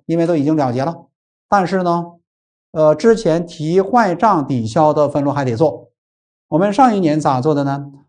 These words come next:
我们上一年呢是借应收账款坏账准备贷信用减值损失。如果你忘记的话呢，不，不嫌麻烦，回去找一找，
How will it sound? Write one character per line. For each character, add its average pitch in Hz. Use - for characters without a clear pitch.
我 160
们 202
上 226
一 -
年 160
呢 160
是 160
借 196
应 202
收 180
账 175
款 131
坏 175
账 147
准 143
备 135
贷 147
信 165
用 143
减 120
值 127
损 120
失。 202
如 151
果 180
你 151
忘 160
记 156
的 143
话 139
呢， 127
不， 185
不 165
嫌 160
麻 127
烦， 139
回 127
去 147
找 120
一 143
找， -